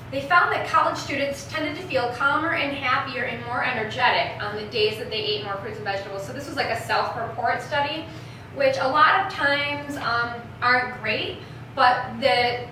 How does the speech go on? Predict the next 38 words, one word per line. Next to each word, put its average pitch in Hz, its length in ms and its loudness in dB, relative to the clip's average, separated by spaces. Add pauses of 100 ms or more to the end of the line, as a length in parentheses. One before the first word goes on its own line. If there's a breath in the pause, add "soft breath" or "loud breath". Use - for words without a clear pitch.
(140)
controls 415 680 2
in 240 80 -4
that - 180 -2
study 214 240 -4
were 208 140 -2
very 214 440 4
good. - 360 -2
So 202 240 -4
they 202 180 0
had 202 300 2
to 226 100 0
actually 220 340 -2
ha-, - 220 -4
gave 202 300 6
the - 60 -8
kids 190 280 -8
fruits 226 240 -10
and 220 100 -8
vegetables 185 640 -6
to, 180 280 -2 (160)
that 190 120 -4
they 180 120 4
had 165 300 0
to - 120 -10
eat. 156 220 -10 (380 loud breath)
And 233 160 -4
they 226 80 0
reported 370 680 0 (440)
that 214 180 -6
they 196 640 0
felt 220 260 2
calmer 254 380 4
and 220 160 -2
more 208 160 0
energetic 202 600 -2
on 180 200 -4
those - 220 -10
days. - 320 -8